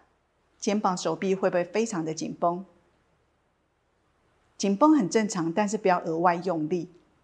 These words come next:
对，好，我们慢慢的让手掌心放下来。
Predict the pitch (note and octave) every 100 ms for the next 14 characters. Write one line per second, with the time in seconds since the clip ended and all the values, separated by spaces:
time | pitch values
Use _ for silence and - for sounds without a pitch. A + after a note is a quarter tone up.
0 | _ _ _ _ _ _ _ - - E3
1 | _ _ _ _ _ _ - D#3+ D#3+ E3+
2 | F#3 G3 - E3+ E3+ F#3+ A3 A3+ G#3 G3
3 | G#3+ G3+ F#3+ F#3 F3 D#3 G#3 G#3 A#3+ B3
4 | C4 A#3+ G#3+ G3+ G3+ G3+ G3+ G#3 A3+ C4